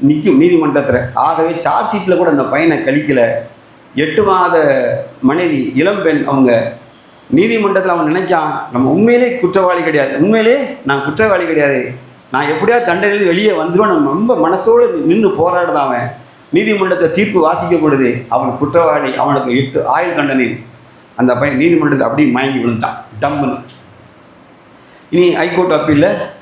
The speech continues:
அதுக்கு வாய்ப்பு இருக்குன்னு சொல்றாங்க. ஏன் சொல்றேன்னு தெரியுதா? நல்லா கேட்டுக்கோ.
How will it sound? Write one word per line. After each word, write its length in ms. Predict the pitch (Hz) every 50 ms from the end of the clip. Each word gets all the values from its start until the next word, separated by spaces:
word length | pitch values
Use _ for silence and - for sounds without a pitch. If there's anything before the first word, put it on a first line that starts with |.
| - - - -
அதுக்கு 260 | 131 135 143 135 131
வாய்ப்பு 360 | 127 135 139 143 - 127 135
இருக்குன்னு 300 | 135 131 127 143 143 139
சொல்றாங்க. 440 | - 123 131 131 120 107 101 - 117
ஏன் 200 | 123 127 151 165
சொல்றேன்னு 340 | - 156 135 131 147 151 147
தெரியுதா? 280 | 143 147 135 156 156 - - - - - - - - - - - - - - - - - - - - - - -
நல்லா 180 | 123 147 156
கேட்டுக்கோ. 560 | 151 151 151 143 143 139 135 127 117 110 117